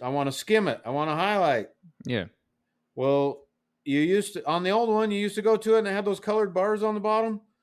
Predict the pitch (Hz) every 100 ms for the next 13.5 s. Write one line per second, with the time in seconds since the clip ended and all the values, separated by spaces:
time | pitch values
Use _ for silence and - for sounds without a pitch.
0 | _ - 196 104 135 143 135 127 107 -
1 | 117 - 110 110 110 - _ - 104 -
2 | 180 147 127 117 143 165 170 160 156 -
3 | 160 160 160 160 156 160 _ _ - 120
4 | 117 135 143 127 113 160 160 156 151 156
5 | 156 160 156 156 143 143 160 156 160 156
6 | 156 147 151 156 117 113 139 156 151 147
7 | 151 151 156 156 143 - _ _ _ _
8 | _ _ _ _ 123 127 135 127 127 120
9 | 120 - 143 147 - 160 170 - - -
10 | 214 220 196 196 214 180 - 120 113 107
11 | 104 120 165 - _ _ _ _ _ _
12 | _ _ _ - 156 165 175 175 170 165
13 | 160 170 170 180